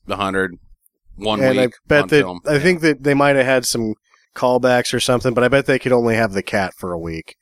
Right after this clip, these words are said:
Speaker 2: They probably only had the cat
Speaker 1: The
Speaker 2: for, like,
Speaker 1: cat's on tour.
Speaker 2: Yeah, the cat probably was on tour.
Speaker 1: Yeah, he's
Speaker 2: That's the thing. The
Speaker 1: opening
Speaker 2: cat's the
Speaker 1: for
Speaker 2: biggest fucking star. You got
Speaker 1: U two next weekend.
Speaker 2: Aub-, Aubrey Plaza can go into a sound studio and do her deal,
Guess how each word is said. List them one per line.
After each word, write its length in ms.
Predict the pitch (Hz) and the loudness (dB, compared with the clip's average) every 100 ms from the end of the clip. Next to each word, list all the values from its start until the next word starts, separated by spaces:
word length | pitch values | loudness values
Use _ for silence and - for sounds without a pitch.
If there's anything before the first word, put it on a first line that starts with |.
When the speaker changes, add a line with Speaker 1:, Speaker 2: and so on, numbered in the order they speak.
| _ _ _ | _ _ _
Speaker 2:
They 80 | 120 | 2
probably 260 | 220 214 | 4 6
only 160 | 139 120 | 2 0
had 120 | 110 | -2
the 60 | 101 | -4
cat 180 | 131 | -2
Speaker 1:
The 80 | 117 120 | -2 -2
Speaker 2:
for, 40 | |
like, 100 | 110 | 0
Speaker 1:
cat's 160 | 110 - | 0 -2
on 160 | 104 | -6
tour. 320 | 90 90 78 71 _ | -6 -6 -6 -8 _
Speaker 2:
Yeah, 140 | 151 165 | 0 0
the 140 | 156 | 2
cat 200 | - 196 | 0 0
probably 300 | 185 180 175 | 0 0 0
was 240 | 156 156 123 | 2 2 0
on 140 | 107 | -4
tour. 160 | 98 104 | -4 -2
Speaker 1:
Yeah, 60 | |
he's 80 | 104 | 2
Speaker 2:
That's 100 | 139 | 2
the 60 | 107 | 2
thing. 80 | 107 | 2
The 60 | |
Speaker 1:
opening 200 | 139 101 | 2 0
Speaker 2:
cat's 220 | 95 170 110 | 2 0 0
the 60 | |
Speaker 1:
for 60 | - | 0
Speaker 2:
biggest 260 | 147 143 - | 0 0 0
fucking 280 | 135 135 120 | 0 0 -2
star. 180 | - | 0
You 100 | 120 | 0
got 200 | 117 123 | 2 2
Speaker 1:
U 160 | 120 123 | 2 -2
two 400 | - 120 113 104 | -2 0 0 2
next 260 | 92 87 - | -2 -4 -4
weekend. 460 | 95 95 127 160 | -4 -2 0 0
Speaker 2:
Aub-, 40 | 175 - | -2 0
Aubrey 400 | 175 180 170 147 | 2 2 0 -2
Plaza 420 | - 156 147 143 | 2 2 2 0
can 180 | - 123 | -2 0
go 200 | 127 127 | 2 4
into 260 | 127 117 | 2 2
a 40 | 110 | 2
sound 320 | - 123 123 | 2 2 0
studio 420 | - 117 107 104 | 0 0 2 2
and 100 | 104 | 0
do 140 | 104 110 | 0 0
her 180 | 107 107 | 0 0
deal, 380 | 113 120 123 | 2 2 0